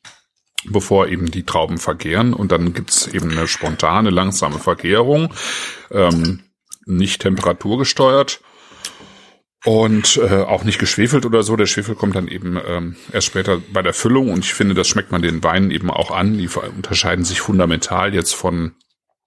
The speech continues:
typischen vollgeschwefelten Weinen, wie man sie an der Mosel, gerade an der Mittelmosel eben auch gerne hat. Ähm, das hat schon so ein, au-, auch hier finde ich in diesem, ähm, leicht restsüßen Wein, das hat schon auch so einen Natural Touch. Das ist schon sehr, ähm,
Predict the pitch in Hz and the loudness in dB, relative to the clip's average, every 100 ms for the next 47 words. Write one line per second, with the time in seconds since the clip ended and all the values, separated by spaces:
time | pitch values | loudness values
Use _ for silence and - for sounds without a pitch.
0 | _ - - - 101 92 - - 95 92 | _ -16 -6 -2 0 2 0 0 0 2
1 | - - 90 90 87 90 90 87 92 95 | -2 -2 -2 -2 -4 -2 0 0 -2 -2
2 | 85 85 85 87 - - - 92 82 85 | -2 -2 -2 -4 -8 -16 -8 -4 0 2
3 | 92 101 90 90 85 80 78 85 104 90 | 4 2 2 2 2 0 -2 2 4 4
4 | 95 - - 85 - - 80 80 - - | 2 -2 -4 -2 -2 0 0 0 -2 -4
5 | - - - - - - 92 87 82 - | -6 -16 -16 -16 -12 -4 -2 -2 -6 -4
6 | - - 104 - 113 110 107 104 92 92 | -2 0 0 2 4 4 4 4 4 2
7 | 92 - 98 - 110 - 123 135 127 101 | 0 -2 -2 -2 -4 0 4 4 2 0
8 | 95 95 - 98 95 92 87 92 - - | 2 0 -2 -4 -2 0 -2 -6 -14 -20
9 | - _ 110 90 87 87 92 90 92 - | -20 _ -8 -6 -4 -6 -4 -4 -4 -2
10 | 87 - 110 98 104 87 90 95 - 110 | 0 0 0 0 0 0 2 2 0 -2
11 | - 104 87 90 - 87 87 - 92 82 | 0 0 0 -2 0 0 0 0 -2 -4
12 | - 85 - - 92 90 90 - 101 90 | -4 -4 -2 -4 -4 -6 -4 0 0 2
13 | 92 90 85 - - - - - - - | 2 2 2 -2 -8 -14 -14 -16 -14 -4
14 | 92 87 87 85 78 80 | -2 2 2 2 0 -4